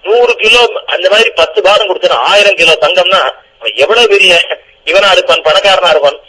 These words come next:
அதனால அந்த செவந்தக மணியை எடுத்துட்டு அவன் அது நினைச்சா அந்த மணியை தொட்டா அப்படி அவ்வளவு தங்கம் கிடைக்குமா. அதை எடுத்துட்டு போறான். காட்டு வழியில போறச்ச அந்த சத்ராஜித்தினுடைய தம்பியை ஒரு சிங்கம் அடிச்சு போட்டுருது.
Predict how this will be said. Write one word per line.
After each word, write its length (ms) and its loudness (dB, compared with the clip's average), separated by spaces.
அதனால 680 0
அந்த 320 -2
செவந்தக 440 0
மணியை 240 2
எடுத்துட்டு 720 0
அவன் 220 0
அது 200 -2
நினைச்சா 360 0
அந்த 200 2
மணியை 280 0
தொட்டா 280 -4
அப்படி 300 0
அவ்வளவு 420 -2
தங்கம் 240 0
கிடைக்குமா. 380 -4
அதை 240 0
எடுத்துட்டு 340 -2
போறான். 320 0
காட்டு 400 0
வழியில 300 2
போறச்ச 440 0
அந்த 240 -2
சத்ராஜித்தினுடைய 880 0
தம்பியை 420 0
ஒரு 180 0
சிங்கம் 360 2
அடிச்சு 220 -2
போட்டுருது. 340 -6